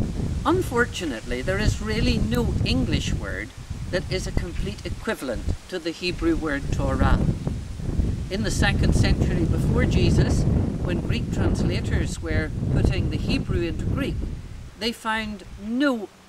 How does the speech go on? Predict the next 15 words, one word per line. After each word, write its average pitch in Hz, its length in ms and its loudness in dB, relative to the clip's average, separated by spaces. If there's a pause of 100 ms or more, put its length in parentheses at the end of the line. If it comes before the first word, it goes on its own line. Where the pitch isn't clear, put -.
(100)
adequate 247 560 -2
word. 113 240 -4 (760)
They 143 140 -4
used 151 400 -4
the 165 80 -4
word 160 380 -2
nomos, 165 760 -6 (280)
or 139 140 -2
law. 156 380 -2 (680)
But 262 120 0
law 339 240 4
really 269 400 2
is 196 120 -4
a 202 60 -6
misleading 185 720 -4